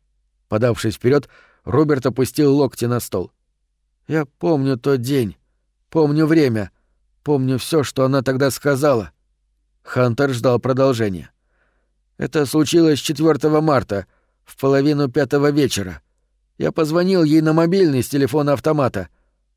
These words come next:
Лора ехала в студию. Мы поболтали немного, и она попросила позвонить ей перед выходными. Сказала, что мы, возможно, сходим выпить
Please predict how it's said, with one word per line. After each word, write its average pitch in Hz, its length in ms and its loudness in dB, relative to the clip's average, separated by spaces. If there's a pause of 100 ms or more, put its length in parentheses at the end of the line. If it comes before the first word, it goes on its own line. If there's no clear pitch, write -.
Лора 156 360 2
ехала 147 460 2
в - 40 -6
студию. 104 480 -2 (520)
Мы 151 140 -2
поболтали 135 580 2
немного, 139 520 0 (380)
и - 100 -6
она 151 240 0
попросила 139 580 2
позвонить 139 580 0
ей 135 100 2
перед 135 240 0
выходными. 135 680 -2 (500)
Сказала, 165 500 0
что - 160 -2
мы, 160 160 2
возможно, 147 560 0
сходим 127 460 -2
выпить 135 420 0